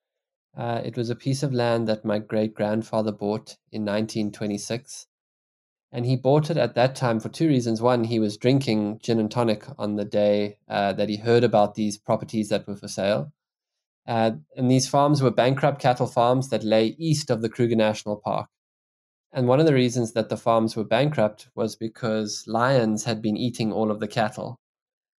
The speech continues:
And my grandfather was a hunter, and he bought, in nineteen twenty-six, he bought this property. And for three generations,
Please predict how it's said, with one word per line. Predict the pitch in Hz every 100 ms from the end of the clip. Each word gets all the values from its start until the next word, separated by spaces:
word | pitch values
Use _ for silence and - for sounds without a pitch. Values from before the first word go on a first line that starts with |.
| _
And | 123
my | 117 113
grandfather | 120 143 151 147 135
was | 120 113
a | 104
hunter, | 147 151 151 - 113 _ _ _ _ _ _ 117
and | 110 110 110
he | - 139 139
bought, | 135 117 120 123 -
in | 117
nineteen | 117 123 127
twenty-six, | 127 117 - 110
he | -
bought | 113 123 131
this | 131 117
property. | 110 104 104 - - - _ _ _ _ _ _ -
And | 120 117 113
for | - 123
three | - 165 180
generations, | 147 131 113 113 113 120 113 113